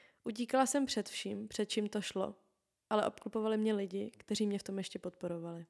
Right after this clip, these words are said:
Já se svojí, eh, party éře a v celý tady tý jakoby části budu věnovat v druhém díle, protože s-, eh, protože na to pak budu navazovat,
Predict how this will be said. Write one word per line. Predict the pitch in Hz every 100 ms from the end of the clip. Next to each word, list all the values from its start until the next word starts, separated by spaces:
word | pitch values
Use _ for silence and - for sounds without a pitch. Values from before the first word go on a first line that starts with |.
| _
Já | 233 220
se | 208 240
svojí, | - 214 220 254 269 269 -
eh, | 226 214 208 202 196 _ _ _ _ _
party | 202 196 202 208 - 220 220 - -
éře | 208 190 196 190 185 202 -
a | 196 190 185 190 -
v | - -
celý | - 208
tady | 202 208
tý | 208 208
jakoby | 208 196 208 196 208 214
části | - 214 190 185 - 220
budu | 202 214
věnovat | 220 220 233
v | 202
druhém | 196 220 240
díle, | 202 202 190
protože | 190 190 - 196 196 202 226
s-, | 214 - - -
eh, | 202 196
protože | 196 196 196
na | 202
to | 196
pak | 214
budu | 196 196 214 214 - - - - - _ _ -
navazovat, | 208 196 202 208 202 214 214 -